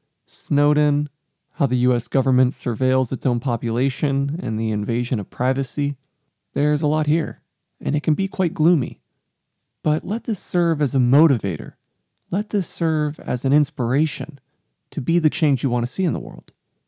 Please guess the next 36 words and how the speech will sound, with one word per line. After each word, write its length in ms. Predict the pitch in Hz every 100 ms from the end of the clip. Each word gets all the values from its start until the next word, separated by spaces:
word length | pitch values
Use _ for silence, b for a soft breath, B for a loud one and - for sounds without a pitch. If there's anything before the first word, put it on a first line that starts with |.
| _ _ _ _
I 80 | 170
know 100 | 180
that 140 | 139
sounds 260 | - 123 107
cheesy, 480 | - 131 120 120 - _ _ _ _ _ _ _
but 100 | 170
I 60 | 190
often 320 | 240 - 226
get 120 | 202
accused 540 | 156 - 190 185 170 151
of 60 |
being 200 | 147 139
a 40 | 123
pessimist. 800 | - 202 - - 52 - _ _ _ _ _ _ _
Yet 200 | - 165
it 100 | 170
is 160 | 170 151
just 420 | - - 202 -
these 200 | 180 160
problems 800 | - - 151 175 175 - - - - _ _ _ -
and 160 | 143
these 160 | 147 151
types 220 | - 151
of 80 | 143
discussions 760 | 123 - 180 190 - - - _ _ _ _ _
that 160 | 143 139
motivate 580 | 131 165 226 165 113
me 220 | - - 127 _ _ _ -
to 100 | 143
want 120 | 143
to 60 | 135
contribute 420 | 135 - 165 143
to 80 | -
the 80 | 110
world 360 | - - - _ _
more. 300 | 127 117 -